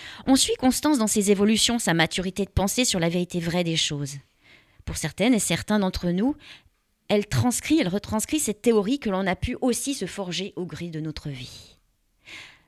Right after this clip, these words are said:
Je ne dévoilerai pas la fin, mais la mort du père marque la fin d'une quête sur tout ce qui a trait à l'attachement et la transmission familiale. Présent,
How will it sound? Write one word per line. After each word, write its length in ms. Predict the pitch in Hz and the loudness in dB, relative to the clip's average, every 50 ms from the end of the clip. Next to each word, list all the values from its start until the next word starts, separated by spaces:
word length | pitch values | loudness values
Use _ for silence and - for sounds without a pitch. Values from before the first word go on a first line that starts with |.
| - - | -10 -4
Je 100 | 170 190 | -2 0
ne 80 | 214 | 2
dévoilerai 400 | 208 214 208 196 214 196 185 202 | 2 2 4 4 2 2 2 2
pas 140 | 196 - 196 | 4 6 6
la 120 | 196 196 196 | 6 6 4
fin, 260 | - - 214 240 294 302 - _ _ _ _ _ _ _ _ _ - | 2 -2 -4 -4 -4 -6 -10 _ _ _ _ _ _ _ _ _ -8
mais 100 | - 170 | -6 -2
la 120 | 170 175 180 | 0 0 2
mort 180 | 185 190 190 | 2 2 0
du 140 | 190 185 185 | 0 -2 -2
père 340 | - - 185 185 196 190 180 | 0 2 2 2 2 2 2
marque 220 | 185 180 - - | 0 -2 -2 0
la 100 | 185 175 | -2 -2
fin 180 | 170 - 190 185 | 0 0 -2 -2
d'une 200 | 175 180 180 170 | -2 -2 -4 -4
quête 280 | - - 180 185 190 | -2 -2 -2 -2 -2
sur 120 | - - - | -4 -8 -10
tout 120 | - 175 | -10 -8
ce 120 | - - - | -10 -8 -4
qui 100 | - 185 | 0 2
a 100 | 175 175 | 2 2
trait 200 | - - 185 180 | 0 0 0 2
à 40 | |
l'attachement 520 | 170 170 170 - 180 175 - - 185 180 180 | 2 2 0 0 0 0 0 0 -2 -4 -2
et 40 | 165 | -4
la 80 | 170 | -4
transmission 520 | - - 175 165 - - - - - - 165 | -4 -4 -6 -8 -6 -8 -8 -6 -6 -6 -4
familiale. 580 | - 170 170 170 170 156 143 135 135 135 139 - _ _ _ _ _ _ _ _ _ _ _ _ _ - | -2 -2 0 0 0 0 -2 -2 -2 -6 -8 -12 _ _ _ _ _ _ _ _ _ _ _ _ _ -8
Présent, 320 | - 156 156 147 170 | -4 -4 -2 -2 -4